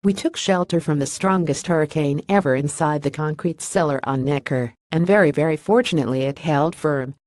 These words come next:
Our thoughts go out to everyone affected by the disaster elsewhere in the B V I,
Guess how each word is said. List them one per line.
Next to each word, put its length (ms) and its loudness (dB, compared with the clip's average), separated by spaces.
Our 120 0
thoughts 460 2
go 300 2
out 240 0
to 120 -2
everyone 440 -2
affected 480 -2
by 140 0
the 100 0
disaster 640 0
elsewhere 520 0
in 80 0
the 100 -2
B 200 0
V 240 0
I, 380 -2